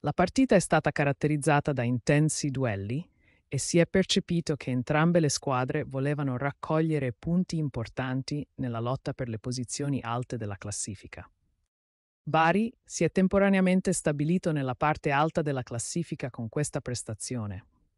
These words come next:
mentre il Frosinone deve continuare a lavorare per migliorare la propria posizione. Il S S C Bari affronterà ora le prossime partite con molta fiducia, mentre il Frosinone dovrebbe trarre forza dalla sconfitta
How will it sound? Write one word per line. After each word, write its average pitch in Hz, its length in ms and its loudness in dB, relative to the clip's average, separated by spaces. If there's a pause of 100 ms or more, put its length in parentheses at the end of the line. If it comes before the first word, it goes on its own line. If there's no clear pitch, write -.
(120)
mentre 160 280 -2
il 147 60 -2
Frosinone 170 600 2
deve 139 180 0
continuare 151 560 0
a 151 40 4
lavorare 143 560 2
per 127 180 -4
migliorare 143 720 2
la 131 120 -6
propria 131 380 -6
posizione. 98 720 -10 (1200)
Il 143 200 -2
S 175 120 -2
S 156 160 -2
C - 160 -2
Bari 160 320 4
affronterà 143 480 0
ora 165 160 4
le 139 120 2
prossime 165 480 2
partite 147 540 -2
con 131 160 -6
molta 147 380 -2
fiducia, 120 600 -8 (260)
mentre 160 300 0
il 147 100 -2
Frosinone 170 560 2
dovrebbe 147 340 0
trarre 143 320 0
forza 170 500 0
dalla 135 220 -2
sconfitta 135 840 -6